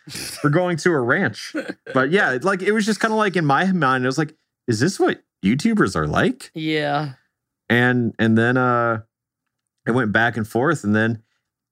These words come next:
Speaker 2: someone started talking about, like, "Oh, they have a cat. I have a smush face cat." And I was like, "Oh shit, I have a smush face cat." Show us a picture of my cat immediately.
Speaker 1: Mm-hmm.
Speaker 2: And they're like, "Oh, I just got it for, like, the views. You know, people fucking love those things." And I'm just like,
Speaker 1: Oh, man.
Speaker 2: "That's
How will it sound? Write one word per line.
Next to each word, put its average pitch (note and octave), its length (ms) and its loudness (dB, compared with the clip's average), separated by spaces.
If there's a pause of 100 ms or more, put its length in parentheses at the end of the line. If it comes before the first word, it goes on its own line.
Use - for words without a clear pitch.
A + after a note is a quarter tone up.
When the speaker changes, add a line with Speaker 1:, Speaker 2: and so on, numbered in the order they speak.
(120)
Speaker 2:
someone B2+ 380 0
started A2+ 260 0
talking A2+ 320 0
about, G#2+ 220 2
like, G2 220 -2
"Oh, G#2 180 0
they G2+ 80 2
have F#2+ 160 2
a F2+ 80 0
cat. G#2+ 300 0
I G2 120 0
have G2+ 80 0
a F#2+ 80 0
smush G2 280 -2
face E2+ 200 -2
cat." A#2+ 280 0
And E2 100 -6
I F#2 40 0
was F#2+ 140 0
like, G#2 140 0
"Oh C#3 140 0
shit, F#3+ 200 0
I F#3 40 2
have D#4+ 100 -2
a D#4+ 80 -2
smush F2+ 280 -4
face F2 200 -2
cat." C#3 280 -2
Show F#2+ 200 -2
us E2+ 80 -2
a - 40 -20
picture B2+ 440 -2 (240)
of E2+ 100 -2
my F2 120 0
cat G#2+ 280 0 (280)
immediately. G2+ 540 2 (260)
Speaker 1:
Mm-hmm. D3+ 220 -10
Speaker 2:
And C3+ 160 2
they're C#3+ 100 2
like, C#3 280 0
"Oh, D3+ 260 0
I G#2 160 0
just D3 160 -6
got A#2+ 140 0
it G#2 60 -4
for, A2 120 -4
like, F#2+ 200 0
the F2+ 100 -2
views. G2 280 2
You G2 60 2
know, F2+ 60 2
people B2+ 240 0
fucking F2 300 -4
love G2 460 0
those E2+ 240 -2
things." C2 360 -2
And D#2+ 80 2
I'm A#2 60 2
just B2 120 -2
like, B2 240 0 (180)
Speaker 1:
Oh, C3+ 640 -6
man. C3+ 340 -6
Speaker 2:
"That's C3 580 0